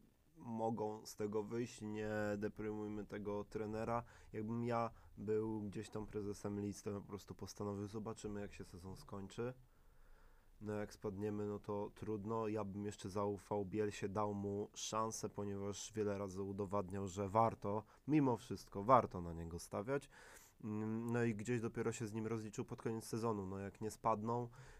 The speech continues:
no to nawet jak nie spadną, jak się utrzymają w tej Premier League, ba-, zastanawiałbym się nad nowym, nad nowym trenerem,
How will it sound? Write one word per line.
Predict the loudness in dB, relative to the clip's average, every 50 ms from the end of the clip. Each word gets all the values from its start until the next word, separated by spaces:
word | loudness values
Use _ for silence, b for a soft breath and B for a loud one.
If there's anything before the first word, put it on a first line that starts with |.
| B B
no | -2 -2 -2 0
to | 2 4 4 4 4 2 -2 -8 -10 -4
nawet | 0 0 2 2 2 0 0
jak | -4 -2 -4
nie | -6 -6
spadną, | -2 0 2 2 2 0 -4 -4
jak | -4 -6 -6 -2
się | 0 0
utrzymają | 0 0 -2 -2 -2 0 0 -2
w | -2
tej | -4 -6
Premier | -4 -4 -4 -2 -2 -2
League, | -4 -4 -6 -8 -8
ba-, | -2 -2 -2 -2 -2 -4
zastanawiałbym | -4 0 0 0 0 0 -2 0 2 2 4 4 4 2 2 0
się | 0 -2 -2
nad | -2 -2 -2
nowym, | -4 -4 -2 -2 -4 -4 -4
nad | -4 -4 -4 -4
nowym | -4 -2 -2 -2 -4
trenerem, | -2 -2 -2 0 2 2 2 2 0